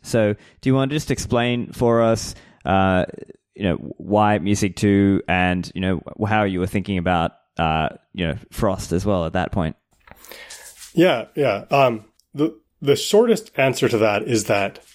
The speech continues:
Speaker 2: Music two is beautifully simple. Um, you know, I talked to, to Jonas Nick about it, I think at Bitcoin Miami twenty-two,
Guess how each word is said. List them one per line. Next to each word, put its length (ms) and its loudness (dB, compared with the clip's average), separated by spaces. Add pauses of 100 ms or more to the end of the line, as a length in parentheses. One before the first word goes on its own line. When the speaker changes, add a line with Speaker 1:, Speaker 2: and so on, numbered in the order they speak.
(260)
Speaker 2:
Music 380 2
two 380 4
is 280 0
beautifully 880 2 (280)
simple. 640 -2 (280)
Um, 420 0 (300)
you 60 -2
know, 60 2
I 40 -4
talked 260 -2
to, 340 2
to 160 -2
Jonas 380 0
Nick 160 0
about 300 0
it, 120 2
I 80 0
think 240 -2
at 220 -2 (320)
Bitcoin 320 0
Miami 440 0 (220)
twenty-two, 1200 0